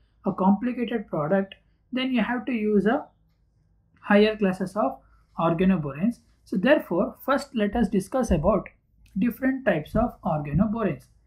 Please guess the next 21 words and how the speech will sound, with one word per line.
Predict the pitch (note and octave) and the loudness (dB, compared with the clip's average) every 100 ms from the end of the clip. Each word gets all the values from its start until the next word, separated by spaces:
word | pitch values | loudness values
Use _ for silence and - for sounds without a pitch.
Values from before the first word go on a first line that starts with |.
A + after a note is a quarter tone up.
| _ _ _ _ _ _ | _ _ _ _ _ _
Basically, | - D4+ E4+ E4+ G#3+ G#3+ | 0 0 0 2 2 4
we | A3 | 2
have | G3 G#3 G#3 | 2 2 0
six | - C#4 - | -4 -6 0
different, | G3+ G3 G#3+ G3+ - | 0 0 -2 -2 -4
six | - A#3+ - | -10 -8 -2
or | G#3+ | -2
seven | G#3 F#3 A3+ A3+ | 0 0 0 2
types | G3 - | 0 0
of | F#3+ F3+ - | -4 -4 -2
organoboranes | D#3+ D#3+ F#3 F#3 E3 D#3 C4+ - _ _ _ | -2 0 0 0 -2 -2 -2 -4 _ _ _
which | - A#3+ - | -2 -2 -2
we | B3+ | -4
use | A3+ D4 D4 G#3+ | -2 -2 -4 -4
for | G#3+ G#3 G3+ | 0 0 0
several | F#3+ F#3+ G3 | 0 0 0
different | E3+ F#3+ E3 | -2 -4 -6
reaction. | C3+ D#3 F#3+ - F#3+ - _ _ _ - _ _ - _ - | -6 -6 -6 -4 -6 -6 _ _ _ -20 _ _ -20 _ -6
Now, | D4+ B3+ D#4+ - _ - | 0 0 0 -10 _ -4
let | C4 C4 | -4 -2
us | E4 D4 | -2 -2